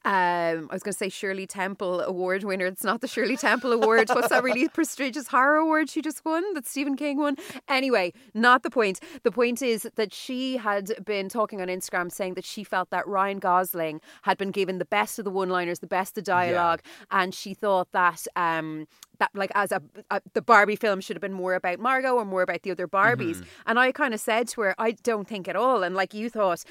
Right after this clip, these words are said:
Speaker 1: it was America's character
Speaker 2: Yeah.
Speaker 1: that, um,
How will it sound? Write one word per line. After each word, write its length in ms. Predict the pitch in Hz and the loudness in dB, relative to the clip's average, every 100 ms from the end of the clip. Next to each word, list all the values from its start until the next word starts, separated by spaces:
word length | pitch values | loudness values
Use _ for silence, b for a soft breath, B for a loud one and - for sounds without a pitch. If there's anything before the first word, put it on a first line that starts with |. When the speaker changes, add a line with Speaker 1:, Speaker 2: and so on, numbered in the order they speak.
| B | B
Speaker 1:
it 80 | - | 0
was 240 | 190 165 - | 0 0 -2
America's 520 | 202 196 240 247 220 | 0 6 4 4 -2
character 500 | 190 180 175 - 180 | 0 -2 -2 -6 -4
Speaker 2:
Yeah. 180 | 160 156 - B 165 | -4 -4 -10 B 0
Speaker 1:
that, 520 | 208 196 185 - - - | 6 8 6 0 -6 0
um, 600 | 190 180 175 175 170 | 2 2 0 -2 -6